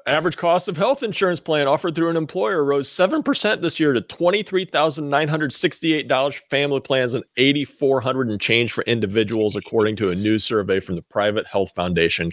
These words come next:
K F F. The jump was the highest since twenty eleven and was driven by inflation as well as higher wages for healthcare workers and hospital system mergers,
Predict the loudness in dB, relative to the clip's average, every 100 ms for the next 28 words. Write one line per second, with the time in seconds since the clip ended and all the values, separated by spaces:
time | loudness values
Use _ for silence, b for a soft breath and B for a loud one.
0 | -8 -2 0 0 -4 -2 -2 -2 -8 _
1 | _ _ _ 0 0 -4 -20 _ _ -6
2 | 0 2 0 -4 -4 -2 -2 -2 -2 -2
3 | -4 -10 _ B B B B B -2 -2
4 | 0 0 2 2 2 0 -2 -6 -4 -4
5 | -2 -2 2 2 0 0 -2 -2 -4 -2
6 | 0 0 0 0 0 -2 -2 -4 -4 -2
7 | -2 -2 -4 -2 -2 -2 -4 0 0 -2
8 | -4 -4 -4 -4 -2 -2 -2 -6